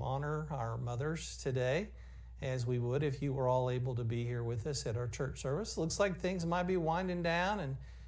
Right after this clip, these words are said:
maybe in a few weeks we'll be able to gather together again. But for today, we do wanna say thanks to our moms and welcome all of you who are watching on our online service today.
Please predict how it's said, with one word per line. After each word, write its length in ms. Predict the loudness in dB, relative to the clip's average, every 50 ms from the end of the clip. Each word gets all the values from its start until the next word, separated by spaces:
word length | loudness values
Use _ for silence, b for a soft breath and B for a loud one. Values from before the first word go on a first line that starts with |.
| B B 0
maybe 220 | 0 2 2 2
in 40 | 2
a 80 | 0
few 180 | 0 0 0 2
weeks 360 | 2 2 2 2 2 0 -2 0
we'll 140 | 0 2 2
be 220 | 2 2 2 2
able 240 | 2 2 2 2 2
to 380 | 2 2 2 2 4 2 2 2
gather 720 | 2 2 4 4 4 4 4 4 4 4 2 2 0 0
together 480 | 0 2 2 4 4 4 4 2 2 2
again. 420 | 2 2 4 4 4 2 0 -2 -4 B B B B B B B B B B B 0
But 320 | 2 2 2 2 0 0
for 240 | 0 2 2 2 2
today, 640 | 0 0 2 4 4 6 6 4 4 2 2 0 -2 -2
we 180 | -2 0 0
do 200 | 2 2 2 2
wanna 240 | 0 0 -2 -2 -2
say 300 | -2 -2 -2 -2 0 0
thanks 360 | 0 0 -2 -2 -2 -4 -4 -4
to 100 | -4 -2
our 80 | -2
moms 520 | -2 -2 -2 -2 -2 -2 -2 -2 -4 -4 -4
and 200 | -4 -4 -4 -6 B B B B B B B
welcome 360 | 4 4 4 4 4 2 2
all 220 | 2 2 2 2
of 80 | 2 2
you 240 | 2 2 2 2 0
who 120 | 0 0
are 180 | 0 0 0 0
watching 580 | 2 4 4 4 2 0 -2 -2 -2 -2 -4 -4 -4
on 220 | -4 -4 -2 -2 -2
our 180 | -2 -2 -4 -4
online 400 | -4 -2 -2 -2 -2 -2 -2 -2
service 520 | -2 0 0 0 0 0 0 -2 -2 -4
today. 440 | -4 -2 0 2 2 2 2 0 -2